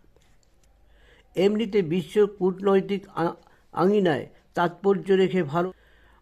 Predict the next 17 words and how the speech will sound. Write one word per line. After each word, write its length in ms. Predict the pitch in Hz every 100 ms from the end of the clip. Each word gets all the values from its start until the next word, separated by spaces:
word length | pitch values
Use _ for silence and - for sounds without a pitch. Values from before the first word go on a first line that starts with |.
| _
ভারতে 600 | 131 185 202 202 196 196 -
সাতাশ 460 | - 175 202 208 180
ঘন্টার 300 | 196 190 190
সফরে 380 | 190 185 196 190
এসেছেন 460 | 170 175 180 185
রাশিয়ার 480 | 180 175 - 190 180
প্রেসিডেন্ট 580 | 175 170 175 185 170 -
পুতিন। 400 | 180 147 117 - - - - _ 143
বৃহস্পতিবার 680 | 190 214 214 214 214 214 208
সন্ধ্যাতেই 600 | - 190 190 190 208 196
তিনি 360 | 196 196 190 190 - -
ভারতে 400 | 151 185 190 196
পা 240 | 175 190
রাখেন। 460 | 185 165 139 110 113 - _ _ -
সে-, 240 | 175 170 -
সেখান 400 | 170 180 208 202
থেকে 500 | 208 190 196 196